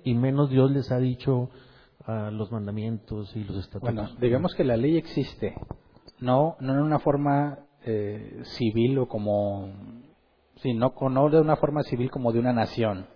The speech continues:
Speaker 2: pero el no asesinar está vigente desde el momento de la creación, ¿verdad? Ir en contra de lo que Dios ha establecido es pecado.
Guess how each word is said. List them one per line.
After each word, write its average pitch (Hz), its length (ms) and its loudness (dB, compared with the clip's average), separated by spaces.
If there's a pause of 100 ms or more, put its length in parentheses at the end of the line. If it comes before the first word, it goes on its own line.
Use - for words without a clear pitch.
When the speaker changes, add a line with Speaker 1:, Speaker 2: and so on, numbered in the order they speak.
(560)
Speaker 2:
pero 113 180 8
el 104 120 2
no 123 80 4
asesinar 131 480 0
está 131 200 0
vigente 127 400 0
desde 117 160 0
el 104 60 -4
momento 107 340 -6
de 110 60 0
la 107 100 -2
creación, 139 360 -6
¿verdad? 101 360 -8
Ir 113 160 0
en 139 100 -2
contra 127 300 -2
de 120 80 0
lo 110 100 -2
que - 120 -8
Dios 113 140 -2
ha 135 60 -4
establecido 113 480 -4
es 104 80 -4
pecado. 120 440 -4